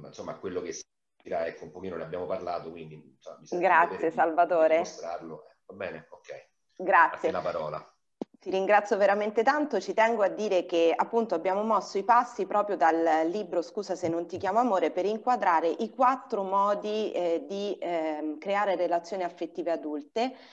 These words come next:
Speaker 2: cosicché siamo passati al secondo livello, al secondo step, cioè declinare le stesse quattro modalità di amore,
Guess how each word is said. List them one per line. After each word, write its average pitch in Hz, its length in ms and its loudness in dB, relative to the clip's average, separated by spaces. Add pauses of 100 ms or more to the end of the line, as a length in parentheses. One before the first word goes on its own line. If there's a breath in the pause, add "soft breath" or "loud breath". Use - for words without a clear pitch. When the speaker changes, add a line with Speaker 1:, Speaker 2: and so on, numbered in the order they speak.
(300 loud breath)
Speaker 2:
cosicché 247 440 4
siamo 190 280 0
passati 190 400 0
al 165 160 -2
secondo 226 340 0
livello, 180 380 2
al 160 120 -2
secondo 220 360 -2
step, 170 520 -2
cioè 170 280 -2
declinare 190 800 0
le 185 220 0
stesse 185 500 -6
quattro 180 500 -2
modalità 170 540 -2
di 160 140 -4
amore, 156 560 -2